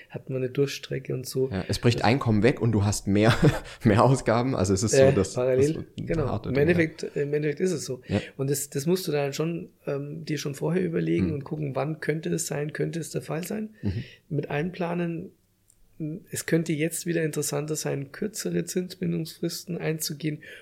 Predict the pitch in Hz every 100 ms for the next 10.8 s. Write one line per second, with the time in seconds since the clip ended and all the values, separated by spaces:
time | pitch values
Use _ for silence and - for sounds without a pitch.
0 | _ 139 139 - 143 143 156 143 - -
1 | - - 131 127 - 180 185 - 139 -
2 | 123 127 165 175 196 - 170 170 170 -
3 | - 92 120 _ _ _ - - 127 170
4 | 165 143 135 127 151 196 208 _ - _
5 | - - 143 - - - 143 156 180 -
6 | 202 202 226 240 _ 110 101 175 202 -
7 | _ _ 156 151 147 - _ _ - -
8 | 147 151 139 143 131 160 185 202 208 226
9 | 240 - - 170 226 _ _ _ - 143
10 | 139 175 190 - 175 165 160 160